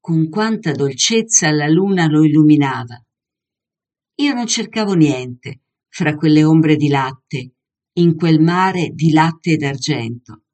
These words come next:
Nessuno, anche se fossi stato sorpreso ad aggirarmi lì, avrebbe potuto farmene un carico eccessivo. Anzi, tirate tutte le somme, ormai ne avevo perfino qualche diritto.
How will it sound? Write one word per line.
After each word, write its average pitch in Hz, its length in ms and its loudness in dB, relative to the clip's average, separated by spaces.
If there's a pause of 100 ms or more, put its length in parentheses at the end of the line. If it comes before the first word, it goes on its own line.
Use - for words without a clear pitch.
(880)
Nessuno, 135 760 -4 (180)
anche 156 360 0
se 147 200 -2
fossi 143 280 -4
stato 165 360 -2
sorpreso 156 680 0
ad 120 140 -6
aggirarmi 143 680 -2
lì, 156 260 2 (560)
avrebbe 226 420 0
potuto 175 440 -2
farmene 156 760 0
un 180 140 0
carico 151 460 0
eccessivo. 139 880 -6 (720)
Anzi, 151 580 -2 (300)
tirate 165 520 2
tutte 175 360 -2
le 139 120 -4
somme, 165 580 2 (460)
ormai 240 500 2
ne 180 100 2
avevo 165 380 0
perfino 165 540 -2
qualche 151 320 -4
diritto. 139 680 -8